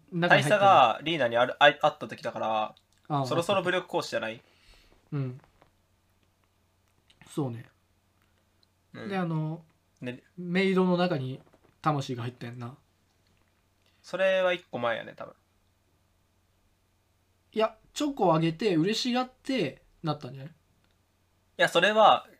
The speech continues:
Speaker 2: それ、それはチョコ嬉しがった時に、同-、同調じゃないけど、
Speaker 1: うん。
Speaker 2: そ-、それで呼び覚まされたの。
Speaker 1: そうそうそう、呼び覚まされて、あれ起動したってとこで終わったよね、確かね。
Speaker 2: うん。だから、入-、入り込んだのは一個前で。
Speaker 1: そうね、そうね。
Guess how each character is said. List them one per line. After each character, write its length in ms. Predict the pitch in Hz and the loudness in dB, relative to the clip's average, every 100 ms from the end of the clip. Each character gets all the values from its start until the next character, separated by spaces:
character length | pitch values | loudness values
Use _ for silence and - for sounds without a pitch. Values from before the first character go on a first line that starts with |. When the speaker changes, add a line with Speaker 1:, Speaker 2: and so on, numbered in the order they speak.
| _ | _
Speaker 2:
そ 160 | 190 | -4
れ、 160 | 196 175 | -4 -4
そ 140 | 208 | -2
れ 200 | 214 220 | 0 0
は 140 | 214 214 | -2 0
チ 120 | 262 | -2
ョ 60 | |
コ 300 | 254 196 165 _ _ _ _ - | 0 0 -2 _ _ _ _ -8
嬉 220 | 170 220 | -4 -4
し 80 | 226 | 0
が 80 | 233 | -2
っ 120 | 233 | 0
た 120 | 220 | -2
時 240 | 196 185 | -2 -4
に、 360 | 180 208 135 - - _ _ _ _ - | -4 -2 -4 -6 -16 _ _ _ _ -4
同-、 340 | 139 170 170 _ | 2 2 0 _
同 220 | - 156 | -2 -2
調 240 | 170 190 175 | -2 -2 -2
じ 80 | 170 | 0
ゃ 40 | |
な 100 | 165 | 0
い 80 | 147 | -2
け 120 | - | -2
ど、 280 | 139 135 135 | 2 2 0
Speaker 1:
う 20 | |
ん。 40 | |
Speaker 2:
そ-、 180 | - 135 | -4 -6
そ 120 | 131 180 | 0 2
れ 80 | |
で 160 | 202 208 | 2 4
呼 60 | 165 | 4
び 80 | |
覚 160 | 151 160 | 4 2
ま 60 | 151 | 4
さ 120 | 147 | 2
れ 80 | 117 | 2
た 60 | |
の。 40 | - | -2
Speaker 1:
そ 100 | 175 | 0
う 20 | |
そ 100 | 156 | 0
う 20 | |
そ 120 | 156 | 0
う、 20 | |
呼 80 | 156 | 0
び 60 | 156 | 0
覚 160 | 165 | 0
ま 160 | 156 160 | 0 0
さ 100 | 175 | 0
れ 80 | 170 | 0
て、 100 | 214 | 2
あ 80 | 196 | 2
れ 100 | 185 | 2
起 180 | 185 | 2
動 160 | 170 170 | 2 2
し 100 | 165 | 2
た 80 | 247 | -2
っ 60 | |
て 100 | 240 | 0
と 60 | 175 | -2
こ 80 | 180 | 0
で 60 | |
終 60 | 156 | 2
わ 80 | 147 | 2
っ 60 | |
た 80 | 143 | -2
よ 60 | 127 | -8
ね、 100 | 151 | -8
確 200 | 156 - | -10 -10
か 80 | 123 | -14
ね。 160 | 147 - _ _ _ _ _ - | -14 -16 _ _ _ _ _ -18
Speaker 2:
う 60 | |
ん。 120 | 120 127 | -18 4
だ 120 | - | 8
か 80 | 170 | 8
ら、 60 | |
入-、 260 | - 277 285 | 8 6 6
入 220 | - 254 | 2 4
り 100 | 262 | 4
込 160 | 262 262 | 2 0
ん 60 | 202 | 4
だ 80 | |
の 100 | 151 | 6
は 120 | 160 135 | 6 4
一 120 | 131 | 2
個 100 | 123 | -6
前 160 | 113 | -6
で。 140 | - - _ | -6 -12 _
Speaker 1:
そ 180 | - 180 | -4 -2
う 40 | |
ね、 100 | 151 | -2
そ 140 | 147 139 | -6 -10
う 20 | |
ね。 160 | 127 | -12